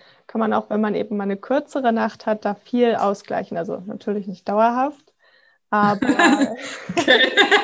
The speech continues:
Speaker 1: <laughs> aber man, man braucht, äh, weniger Schlaf,
Speaker 2: Mhm.
Speaker 1: ähm, wenn man meditiert, genau. Weil der Körper eben, ähm,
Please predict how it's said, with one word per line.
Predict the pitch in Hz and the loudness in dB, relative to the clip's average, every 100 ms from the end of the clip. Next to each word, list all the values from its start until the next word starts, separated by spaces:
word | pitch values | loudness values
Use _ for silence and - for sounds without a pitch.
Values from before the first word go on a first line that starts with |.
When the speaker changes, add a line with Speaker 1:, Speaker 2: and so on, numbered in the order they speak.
| 370 370 - | 4 2 2
Speaker 1:
<laughs> | - - 302 - 381 - | -2 0 -2 -2 -4 2
aber | 226 247 | 4 6
man, | 233 240 | 4 4
man | 226 220 | 2 4
braucht, | 214 220 - - | 4 4 -2 0
äh, | 214 202 | 0 2
weniger | 208 220 214 196 | 2 0 -2 -6
Schlaf, | - 196 185 - _ _ _ _ | -4 -4 -4 -8 _ _ _ _
Speaker 2:
Mhm. | - 190 | -2 0
Speaker 1:
ähm, | 190 190 190 180 | 0 -2 -4 -10
wenn | - 196 | -8 -6
man | 185 185 | -6 -8
meditiert, | 185 175 - 180 - - | -8 -12 -10 -12 -12 -18
genau. | - - 226 - _ _ | -18 -14 -14 -16 _ _
Weil | 196 | 0
der | 202 | 0
Körper | 196 190 185 180 | -2 -4 -2 -2
eben, | 190 180 196 _ _ _ _ _ - | -2 -4 -6 _ _ _ _ _ -8
ähm, | 190 185 185 180 | -6 -6 -8 -10